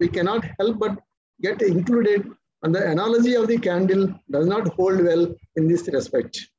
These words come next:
A candle always throws a shadow below itself, and the shadow, if we take it as detachment, then it is all right, but if you take it as the nature of light itself,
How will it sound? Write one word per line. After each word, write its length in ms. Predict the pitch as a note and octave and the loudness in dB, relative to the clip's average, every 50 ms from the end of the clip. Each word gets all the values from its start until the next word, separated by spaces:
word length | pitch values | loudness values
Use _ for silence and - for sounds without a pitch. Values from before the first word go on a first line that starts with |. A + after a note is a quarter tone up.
| _ _ _ _ _ _ _ _ - - | _ _ _ _ _ _ _ _ -6 -6
A 60 | D3+ | -4
candle 400 | - E3 D#3+ F3 G3 G3+ A3+ A3 | -2 -2 -2 0 2 2 2 0
always 380 | F3+ E3 E3+ F#3 G#3+ B3+ A#3+ - | 0 0 0 2 2 2 0 -2
throws 360 | - F3+ F#3+ G#3 G#3 F#3+ - | -2 -2 0 0 0 0 -2
a 140 | G3+ E3+ E3 E3 - - - - - | 0 0 0 -2 -4 -8 -14 -20 -20
shadow 440 | - - - D3 D#3+ F3+ G#3+ G#3+ | -12 -6 -4 -2 -2 0 0 0
below 220 | F#3 E3 E3+ F#3 F#3 | 2 2 2 2 2
itself, 460 | F3 D#3+ E3 - - F3 C#3+ A#2+ - - _ _ _ _ _ _ _ _ _ - | 0 -2 -2 -2 -2 -2 -2 -2 -4 -8 _ _ _ _ _ _ _ _ _ -4
and 120 | D3 D#3 | -2 0
the 80 | E3+ E3 | 0 0
shadow, 360 | E3 - D#3 D3+ E3+ G3+ A3+ | 0 0 -2 0 0 2 2
if 200 | A#3 A#3 A#3 - | 2 0 0 0
we 140 | G#3 G3 G3 | -2 -2 0
take 260 | - F3+ F#3 F#3+ - | 0 -2 -2 -2 -2
it 120 | A#3 G3+ G3 - _ _ _ _ _ _ _ - | -4 -6 -6 -8 _ _ _ _ _ _ _ -6
as 160 | D#3 D#3+ D#3+ D#3+ | -2 -2 -2 -2
detachment, 640 | D3+ D3 - - G3 G3+ G3 - F#3 F#3 F3+ E3+ D#3+ - - _ | -2 -4 -4 -2 -2 -2 -2 -2 -2 0 0 -2 -4 -6 -10 _
then 160 | - D#3+ D#3 D#3+ | -2 0 0 0
it 120 | D3+ F3+ | 2 0
is 180 | E3+ E3 - - - - - | 0 -2 -2 -6 -10 -10 -4
all 220 | - C3+ C#3+ D#3+ E3+ | -2 0 0 2 2
right, 240 | G3+ G#3+ A#3 - | 0 -2 -2 -4
but 220 | - F3+ F3 F3 - - _ _ _ - | -4 -4 -4 -4 -6 -14 _ _ _ -20
if 80 | - - | -8 -4
you 100 | F#3+ F#3 | -4 -2
take 280 | F3 F3+ F#3 F#3+ F#3+ - | 0 0 -2 -2 0 -2
it 120 | - - - - - - | -4 -4 -4 -6 -6 -2
as 180 | D#3+ E3+ F3 | -2 0 0
the 140 | F#3+ G3 E3+ | 0 0 0
nature 380 | D#3 D#3 D#3+ F3 F3 A3+ A#3 A#3+ | 2 0 0 0 0 0 -2 -2
of 160 | A3+ - - | -2 -2 -2
light 260 | F3 E3+ G3 A3+ G#3+ | -2 -2 -2 -2 -2
itself, 400 | A3 F#3 - - F3+ E3 D#3+ - | -4 -6 -4 -2 -2 -2 -2 -2